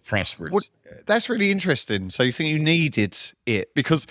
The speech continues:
Speaker 2: <laughs> oh, mate, you've had such a big impact on my life. I'm paraphrasing, but one of the quotes in your books is along the lines of, "If you don't pay,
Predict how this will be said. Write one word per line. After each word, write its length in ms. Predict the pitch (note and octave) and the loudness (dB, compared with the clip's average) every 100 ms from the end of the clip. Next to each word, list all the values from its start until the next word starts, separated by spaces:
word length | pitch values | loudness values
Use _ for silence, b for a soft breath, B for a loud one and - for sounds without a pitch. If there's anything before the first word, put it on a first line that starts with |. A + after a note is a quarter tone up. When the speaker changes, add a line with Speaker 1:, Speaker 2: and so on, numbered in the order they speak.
| B B | B B
Speaker 2:
<laughs> 240 | _ - | _ -4
oh, 60 | D#3+ | 0
mate, 200 | D3+ C3 | 2 2
you've 160 | C#3+ | 0
had 120 | F3+ - | 0 0
such 200 | G3+ - | -2 -2
a 40 | |
big 180 | F3+ D3+ | 0 0
impact 400 | D#3 D3+ C3+ - | 0 0 0 0
on 80 | C#3 | 2
my 100 | C3+ | 2
life. 400 | D3 A#2 - - | 4 2 -2 -6
I'm 140 | C#3 | -4
paraphrasing, 680 | B2+ F3+ E3+ - B2+ A2+ A2+ | 0 0 0 0 0 0 -2
but 120 | B2+ | -2
one 140 | D3+ E3+ | 0 0
of 80 | |
the 60 | D3 | -2
quotes 380 | - C#3+ C3 - | 0 0 2 -2
in 80 | C#3 | 0
your 140 | B2+ | 0
books 380 | A#2 C3 - - | 0 -2 -2 -4
is 220 | A#2+ - - | -4 -4 -2
along 240 | C#3 D#3 | 0 2
the 80 | C#3+ | 2
lines 320 | C#3 C3+ B2 | 2 2 2
of, 160 | B2 A2+ B B - | 0 -2 B B -8
"If 180 | C3 | -2
you 140 | F3 G#3+ | 2 4
don't 240 | G3+ F#3+ | 4 2
pay, 540 | - E3+ D3 C3+ C#3 | -2 0 2 2 -2